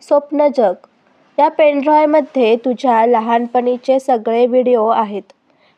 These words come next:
तुझा पहिला पाऊस, पहिली भस्म, पहिला शब्द. मी तुझ्या प्रत्येक क्षणासाठी जगलो. आता तू माझ्या विना जग, पण माझ्या आशीर्वादासोबत.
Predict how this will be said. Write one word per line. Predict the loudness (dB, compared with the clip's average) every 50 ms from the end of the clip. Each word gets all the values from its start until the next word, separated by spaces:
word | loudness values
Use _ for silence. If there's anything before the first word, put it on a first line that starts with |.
| _ -6
तुझा | -6 -4 -2 -2 -2 0
पहिला | 0 0 -2 0 0 0 0 -2 -2
पाऊस, | -2 0 0 0 2 2 0 -2 -4 -4 -8 -14 _ _ _ _ -2
पहिली | 0 0 2 0 0 0 -2 -2 -2
भस्म, | -4 -4 -4 -6 -12 -12 -4 0 0 0 0 -2 -4
पहिला | -6 -4 -4 -2 0 0 0 0 0
शब्द. | -2 -4 -4 -4 -4 -8 _ -6 -4 -2 -2 -4 -6 _ _ _ _ _ _ _ _ _ -6 -4
मी | -2
तुझ्या | -2 0 0 0 0 0
प्रत्येक | 2 0 -2 -2 -4 _ 0 0 0 0
क्षणासाठी | -4 -4 -4 -2 -2 -2 -4 -4 -2 -2 -4 -4 -4 -8 -8 -8 -6
जगलो. | -4 -4 -4 -4 -6 -8 -10 -12 -14 _ _ _ _ _ -6
आता | -6 -6 -2 -2 -2 -2
तू | 0 -2 -2
माझ्या | -2 0 -2 -2 -4 -4 -4 -4 -4
विना | -2 -4 -4 -4 -4 -4 -6 -6
जग, | -6 -6 -6 -6 -6 -8 _ _ _ _ _ _ _ _ _ _ -4 -2
पण | 0 0
माझ्या | 0 0 0 0 0 -2 0 0 2
आशीर्वादासोबत. | 2 2 2 2 0 -2 -2 -2 -2 0 0 0 0 0 0 0 0 0 -2 -4 -4 -6 -6 -6 -8 -14 -14 -14 _ -20